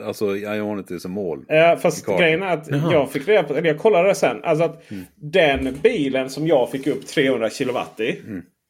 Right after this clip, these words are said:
Speaker 2: på Ionity, eh, jag hade inte aktiverat förvärmesfunktionen på den. Alltså det var
Speaker 1: Nej.
Speaker 2: så här,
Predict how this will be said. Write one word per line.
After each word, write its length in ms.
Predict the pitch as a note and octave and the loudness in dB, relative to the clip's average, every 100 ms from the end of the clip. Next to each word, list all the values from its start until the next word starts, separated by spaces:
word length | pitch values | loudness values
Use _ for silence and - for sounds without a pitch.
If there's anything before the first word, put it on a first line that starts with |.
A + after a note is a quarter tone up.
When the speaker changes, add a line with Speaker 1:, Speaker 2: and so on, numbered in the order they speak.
| _ - | _ 0
Speaker 2:
på 100 | C#3 | 2
Ionity, 360 | A#2+ F2+ - B2+ F3+ - _ _ - | 0 -4 -6 -6 -6 -14 _ _ -2
eh, 80 | C3+ C3 A#2+ | 2 2 2
jag 260 | D#3 F3 B2+ | 2 4 4
hade 140 | B2 | 2
inte 280 | D3 G#3 G#3 | 0 0 0
aktiverat 400 | - E3 F3 D3+ | -2 2 0 2
förvärmesfunktionen 960 | D#3 G3 D3 G2+ - - G#2 - A2+ D#3 | 2 2 4 0 -4 -12 -12 -8 -6 -6
på 60 | |
den. 100 | - - _ _ - | -10 -14 _ _ -10
Alltså 140 | C#3+ F#3+ | -4 0
det 60 | |
var 60 | C#3 | 2
Speaker 1:
Nej. 120 | E3+ | 2
Speaker 2:
så 100 | |
här, 100 | E3 | 0